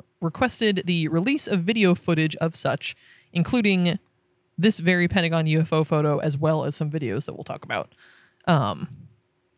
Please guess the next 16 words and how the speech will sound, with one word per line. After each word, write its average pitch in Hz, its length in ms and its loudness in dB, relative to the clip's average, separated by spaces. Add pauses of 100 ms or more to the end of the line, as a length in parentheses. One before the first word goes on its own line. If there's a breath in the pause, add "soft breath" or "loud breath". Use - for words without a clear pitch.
(100)
so 160 260 2
this 202 120 2
task 247 280 -2
force 196 260 -6
is 165 180 -4
the 170 80 -4
first 180 520 -4
on 175 260 0
the 156 60 -2
books 175 400 -2 (100)
government 151 380 -2
U 151 120 4
F 147 140 0
O 156 80 4
program 143 400 -2
since - 500 -2